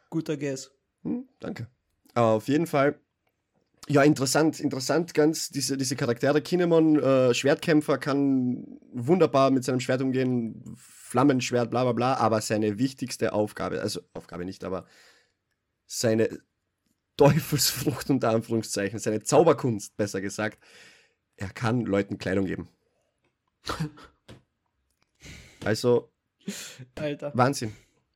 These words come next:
Speaker 1: Das
Speaker 2: Ich
Speaker 1: hab ich
Speaker 2: bin
Speaker 1: total vergessen.
Speaker 2: Ja. Ganz wichtig, weil sonst würden, das kommt dann auch hoffentlich noch von euch, würden ja die Kinder erfrieren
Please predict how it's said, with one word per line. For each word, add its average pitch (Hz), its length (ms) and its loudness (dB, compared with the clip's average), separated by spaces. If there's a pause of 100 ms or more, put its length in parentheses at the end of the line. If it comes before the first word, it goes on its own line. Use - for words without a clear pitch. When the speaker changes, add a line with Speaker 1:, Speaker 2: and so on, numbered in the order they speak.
(440)
Speaker 1:
Das 123 160 -2
Speaker 2:
Ich - 80 -4
Speaker 1:
hab 139 80 -2
ich 143 100 -2
Speaker 2:
bin 165 80 4
Speaker 1:
total 151 200 -2
vergessen. 135 520 -6 (180)
Speaker 2:
Ja. 123 200 0 (840)
Ganz 143 240 0
wichtig, 143 340 -2
weil 127 320 4
sonst 123 600 -2
würden, 160 580 0
das - 420 -8 (300)
kommt 117 240 -2
dann 113 180 0
auch 110 280 0
hoffentlich 117 360 -4
noch 101 120 -6
von 101 140 -6
euch, 98 340 -4 (460)
würden 135 220 4
ja 139 60 6
die 131 120 4
Kinder 160 240 4
erfrieren 185 420 2